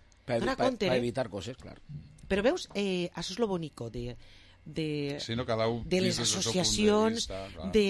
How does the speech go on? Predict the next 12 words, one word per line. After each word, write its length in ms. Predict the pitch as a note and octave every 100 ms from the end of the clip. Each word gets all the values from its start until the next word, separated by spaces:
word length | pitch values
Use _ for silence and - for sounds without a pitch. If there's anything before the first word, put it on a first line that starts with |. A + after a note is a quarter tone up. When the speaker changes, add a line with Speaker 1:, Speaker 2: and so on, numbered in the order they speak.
| F#3+
Speaker 2:
de 160 | F3 F3
quan 280 | - F#3+ G3+
se 140 | -
pren 360 | F#3 - G3 G3
una 120 | F#3
decisió 320 | F3+ F3+ - G3+
i 80 |
per 160 | - D3
què 80 | D3
se 120 | -
pren. 260 | C3+ B2 - - - - - -
Speaker 1:
Així 160 | A2